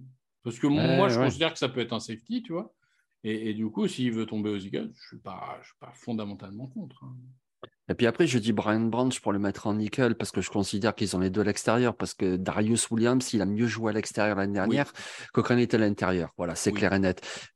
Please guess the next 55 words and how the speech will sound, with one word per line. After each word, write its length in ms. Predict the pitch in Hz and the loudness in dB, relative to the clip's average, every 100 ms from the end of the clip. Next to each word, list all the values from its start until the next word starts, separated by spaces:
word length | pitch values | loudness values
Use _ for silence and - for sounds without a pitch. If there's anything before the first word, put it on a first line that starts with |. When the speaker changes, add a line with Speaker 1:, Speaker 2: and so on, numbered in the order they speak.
| - | -4
Speaker 2:
Mais 280 | 143 156 | 0 2
si 220 | 139 - 143 | 2 2 2
ça 180 | 139 | 2
se 100 | 127 | 2
trouve, 320 | - 160 165 147 | 2 2 6 6
ils 120 | 127 | 6
peuvent 200 | 127 113 | 4 4
aussi 280 | 117 - 127 | 0 2 0
se 120 | 120 | 0
dire, 300 | 101 131 135 | 2 4 4
eh 40 | |
ben, 140 | 113 107 | 4 2
on 100 | 104 | 0
va 140 | 98 | -2
remettre 600 | 95 92 117 117 120 - | -2 -2 0 0 -2 -4
Darius 480 | 107 101 104 110 - | -4 -2 0 0 0
Williams 480 | 110 110 107 104 - | 0 2 2 0 0
en 200 | 95 98 | 2 2
nickel 520 | 104 104 139 139 127 | 0 0 2 4 4
et 60 | 110 | 2
puis 160 | - | 0
ils 80 | 117 | -2
vont 140 | 104 98 | -2 -2
prendre 300 | - 113 104 | -2 -2 0
un 160 | 98 | -2
Cam 280 | 95 107 110 | 0 -2 -2
Smith 420 | - 127 135 127 | -2 2 2 2
ou 60 | 107 | -2
un 80 | 104 | -2
Kelly 280 | - 104 | -2 -2
Ringo 380 | 104 107 107 127 | 0 0 2 2
à 60 | 120 | 2
l'extérieur. 500 | 117 - 143 156 123 - - - - - | -2 -4 -4 -4 -6 -10 -20 -20 -20 -6
Mais 80 | 123 | -2
Speaker 1:
Ou 60 | 110 | 0
un 20 | |
Speaker 2:
je 80 | 110 | 4
Speaker 1:
Joey 40 | 127 | 4
Speaker 2:
pense 100 | 117 | 4
que 80 | 156 | 2
ça 140 | 123 | 4
va 60 | 110 | 4
Speaker 1:
Porter, 80 | 110 | 4
dans 60 | 117 | 2
Speaker 2:
être, 60 | |
Speaker 1:
ce 60 | 107 | 2
cas, 160 | 117 110 | 0 -2
pour 180 | - - | -6 -14
ce, 160 | - | -2
Speaker 2:
ou 240 | 113 123 123 | 4 4 4
Joey 240 | 120 120 | 4 4
Speaker 1:
ce 60 | 110 | 4
Speaker 2:
Porter, 380 | 123 - 165 151 - | 2 4 4 2 -4
oui, 200 | - 98 117 | -4 0 0
exactement. 640 | 85 98 98 - 104 113 | -2 -6 -8 -6 -6 -6